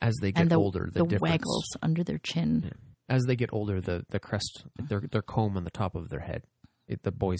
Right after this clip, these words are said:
Speaker 1: keeps growing and the girls
Speaker 2: Mm-hmm.
Speaker 1: doesn't. So, and they're still not to the point where that's the differentiating factor
Speaker 2: Yeah,
Speaker 1: shows
Speaker 2: there's
Speaker 1: up there.
Speaker 2: two that they have a little bit more pronounced, and the other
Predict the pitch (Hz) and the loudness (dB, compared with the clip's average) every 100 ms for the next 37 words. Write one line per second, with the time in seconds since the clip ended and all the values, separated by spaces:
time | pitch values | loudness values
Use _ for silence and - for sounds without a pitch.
0 | - 107 - - 92 82 78 78 - 226 | -6 -10 -10 -6 -4 -4 -6 -10 -2 4
1 | 208 240 170 113 - - - - 92 - | 8 8 6 0 -10 -14 -8 -6 -4 -6
2 | - - 120 107 104 135 113 101 - - | -8 0 0 0 0 0 0 -2 -4 -12
3 | 80 - 95 90 78 73 - - - 104 | -10 -6 -6 -4 -4 -4 -6 -12 -6 -6
4 | - 107 104 92 92 82 - - - - | -4 -4 -4 -4 -6 -8 -6 -8 -4 4
5 | 240 233 226 220 214 - 240 233 220 208 | 6 8 6 6 4 2 4 6 4 0
6 | 196 185 190 - 185 180 185 - 185 180 | 0 2 0 0 -8 -4 -2 2 2 0
7 | - 175 175 - - 180 170 185 185 180 | -2 0 0 -4 -4 0 2 4 2 0